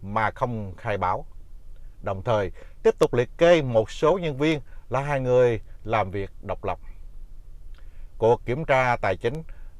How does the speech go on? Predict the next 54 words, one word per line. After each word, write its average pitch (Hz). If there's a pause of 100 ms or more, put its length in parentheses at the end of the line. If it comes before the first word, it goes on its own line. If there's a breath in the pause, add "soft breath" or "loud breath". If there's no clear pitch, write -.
vào 127
năm 151
hai 180
ngàn 147
mười 120
bốn 143 (380 soft breath)
cho 127
thấy 131
tiền 117
lương 151
không 139
khai 135
báo 131
năm 135
đó 117
là 101 (680 soft breath)
chín 190
trăm 139
tám 147
mươi 175
bảy 117
ngàn 123
hai 123
trăm 120
lẻ 101
ba 120
đô, 117 (300 soft breath)
gần 101
một 92
triệu. 92 (760 soft breath)
Tiền 139
lương 160
không 170
khai 165
báo 156
năm 156
hai 160
ngàn 139
mười 120
lăm 147
là 139
một 107 (120)
triệu 113 (220 soft breath)
không 135
trăm 131
bảy 113
mươi 143
lăm 131
ngàn 104
bảy 117
trăm 117
mười 87
tám 120
đô, 123